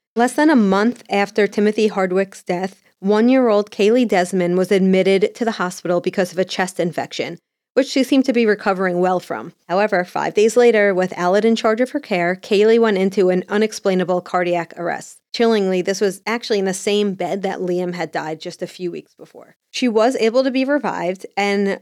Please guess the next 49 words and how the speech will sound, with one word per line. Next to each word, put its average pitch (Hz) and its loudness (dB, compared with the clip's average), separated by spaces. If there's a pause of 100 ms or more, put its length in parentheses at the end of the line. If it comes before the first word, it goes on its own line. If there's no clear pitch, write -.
the 233 2
staff 233 0
decided 202 0
to 185 -10
transfer 190 -4
her 190 2
to 190 0
another 180 0
hospital, 202 -4
Queen's 208 -2
Medical 196 -2
Center 208 -4
in 185 -4
Nottingham. 208 -2
It 196 -2
was 202 0
a 196 0
larger 190 0
hospital, 180 -2
and 180 -4
I 214 -4
think 269 -2
at 214 -2
this 214 -2
point 233 -2
they 226 2
weren't 233 0
taking 190 -4
any 180 -2
chances 180 -6
with 180 -20
things 196 -2
going 180 -2
on, 180 -2
and 180 -4
they 190 0
wanted 185 -2
this 185 -6
girl 185 -4
to 196 -8
get 175 -6
more 185 -2
care. - -10 (180)
Soon 294 2
after 247 0
she 220 -2
arrived 196 0
in 196 0
Nottingham, 185 -2